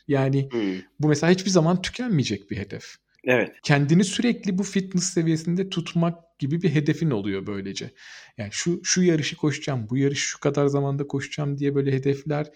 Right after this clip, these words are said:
Speaker 1: ayrıca verebilirsin kendine ama asıl böyle büyük,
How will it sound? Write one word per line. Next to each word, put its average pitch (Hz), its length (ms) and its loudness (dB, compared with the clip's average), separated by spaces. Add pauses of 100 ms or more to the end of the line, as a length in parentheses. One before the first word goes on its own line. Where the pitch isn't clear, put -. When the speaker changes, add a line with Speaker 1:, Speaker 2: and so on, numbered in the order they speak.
(380)
Speaker 1:
ayrıca 156 420 6
verebilirsin 165 580 2
kendine 127 380 -4
ama 143 220 -2
asıl 175 300 0
böyle 165 280 0
büyük, 165 360 -2